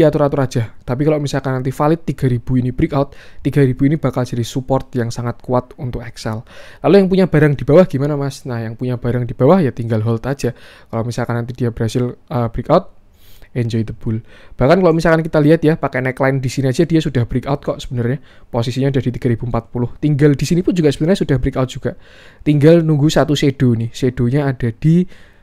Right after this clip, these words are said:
tiga ribu tujuh puluh. Nah, kalau shadow di sini kan tiga ribu delapan puluh.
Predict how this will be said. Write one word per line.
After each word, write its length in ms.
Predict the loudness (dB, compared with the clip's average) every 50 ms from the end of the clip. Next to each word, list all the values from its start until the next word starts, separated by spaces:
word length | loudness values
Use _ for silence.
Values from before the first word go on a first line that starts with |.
| _ _ _ -20 -20 -10 -6 -6
tiga 160 | 0 4 4
ribu 240 | 4 6 4 2 0
tujuh 240 | -2 -2 -2 -2 2
puluh. 320 | 4 4 4 4 2 -4
Nah, 160 | -6 -4 -4
kalau 160 | -2 -2 -2
shadow 240 | -2 -2 -2 -2 -2
di 80 | -4 -2 -2
sini 80 | -4 -2
kan 160 | 0 0 0
tiga 240 | 0 -2 -4 -2 -2
ribu 160 | -4 -4 -4
delapan 320 | -4 -4 -4 -4 -6 -8 -8
puluh. 240 | -8 -8 -8 -8